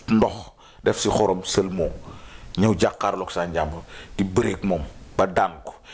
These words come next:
Benn journaliste dégg naa bu newoon R T S,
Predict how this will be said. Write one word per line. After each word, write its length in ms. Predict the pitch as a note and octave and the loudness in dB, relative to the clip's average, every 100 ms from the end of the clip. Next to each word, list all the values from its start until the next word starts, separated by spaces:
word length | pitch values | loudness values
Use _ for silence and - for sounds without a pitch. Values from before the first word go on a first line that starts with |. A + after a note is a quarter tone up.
| - | -6
Benn 160 | A2 G#2 | 0 2
journaliste 500 | G#2 G2+ G2+ G2 - | 4 4 2 2 2
dégg 140 | G#2 | 2
naa 140 | G2+ F2+ | 4 0
bu 180 | F#2 G#2 | 2 0
newoon 220 | G#2+ G2+ - | 2 0 2
R 160 | B2+ - | 2 4
T 80 | A#2 | 2
S, 260 | A#2 - - | 2 -2 -4